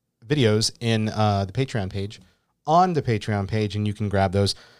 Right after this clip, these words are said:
If you don't know what that is, you can actually sign up for our Patreon, which, uh, gives you all kinds of perks. You get Cheeseman episodes that are not on here. We've said all this before, but it's as,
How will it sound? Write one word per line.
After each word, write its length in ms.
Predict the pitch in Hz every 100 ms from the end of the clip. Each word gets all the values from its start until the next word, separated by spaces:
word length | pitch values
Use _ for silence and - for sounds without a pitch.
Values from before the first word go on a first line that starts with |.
| _ _ _ _ -
If 140 | 135
you 60 | 175
don't 80 |
know 80 | 226
what 80 | 226
that 100 | 170
is, 240 | 156 208 185
you 100 | 175
can 180 | 190 185
actually 680 | - 160 185 - 160 151 143 - _ _ _ _
sign 220 | - 139 139
up 120 | 143
for 220 | 147 135
our 160 | 117 110
Patreon, 680 | 147 147 127 101 98 110 117 _ _ _ _
which, 240 | 120 -
uh, 160 | 120 110
gives 240 | 101 113
you 60 | 123
all 80 | 113
kinds 200 | 131 110
of 80 |
perks. 360 | - 156 165 -
You 80 | 120
get 160 | 120
Cheeseman 320 | - 139 127 131
episodes 420 | 131 - 139 127
that 100 | 110
are 40 |
not 180 | 107 101
on 140 | 90 82
here. 480 | 175 185 180 175 170 _ _ _ _ _
We've 200 | 120 123
said 120 | 123
all 120 | 107 95
this 120 | 98
before, 440 | - - 110 104
but 200 | 92 110
it's 160 | 123 -
as, 160 | 151